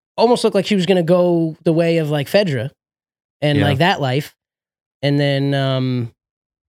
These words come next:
Speaker 1: you know, her best friend went and, it was that same thing in the game. She went to become a Firefly.
Speaker 2: Yeah.
Speaker 1: That was all the same. Yeah.
Speaker 2: Yeah.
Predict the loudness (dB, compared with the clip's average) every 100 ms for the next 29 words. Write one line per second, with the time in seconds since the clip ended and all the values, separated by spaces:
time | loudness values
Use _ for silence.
0 | _ -4 -2 -2 -6 _ _ -10 -4 -2
1 | -2 -2 0 0 0 -2 -4 -8 -2 -2
2 | -2 -6 -8 -14 _ _ -4 0 0 2
3 | 2 2 2 2 2 2 2 0 2 0
4 | 0 0 0 0 2 0 2 0 -2 2
5 | 2 4 2 0 -4 -4 -8 -10 _ -2
6 | -2